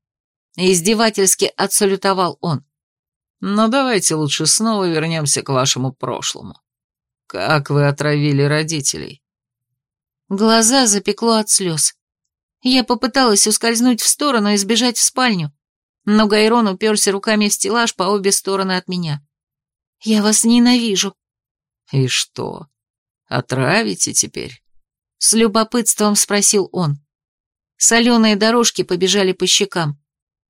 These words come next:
«Оставьте меня в покое», сдавленно попросила я. «И не подумаю.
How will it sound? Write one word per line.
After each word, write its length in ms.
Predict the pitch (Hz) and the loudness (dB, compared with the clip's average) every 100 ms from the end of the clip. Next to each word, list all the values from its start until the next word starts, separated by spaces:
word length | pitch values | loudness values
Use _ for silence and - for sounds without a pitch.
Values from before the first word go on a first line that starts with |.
| _ _ _ | _ _ _
«Оставьте 720 | - 202 - 220 220 - - | -6 -2 -2 0 0 0 -2
меня 380 | 185 180 214 214 | -2 2 4 2
в 100 | - | 0
покое», 640 | - 214 - 262 202 170 151 _ _ _ _ _ - | -2 -2 0 0 2 0 -6 _ _ _ _ _ -6
сдавленно 600 | 175 175 214 196 190 190 | -2 2 4 4 2 0
попросила 540 | 190 185 185 - 190 | -4 -2 0 0 0
я. 260 | 180 170 151 _ _ _ _ _ _ _ _ | -2 -4 -6 _ _ _ _ _ _ _ _
«И 240 | 135 143 | 0 2
не 220 | 165 208 220 | 4 2 0
подумаю. 920 | 240 247 202 139 135 131 131 131 | 0 -2 0 0 2 2 0 -2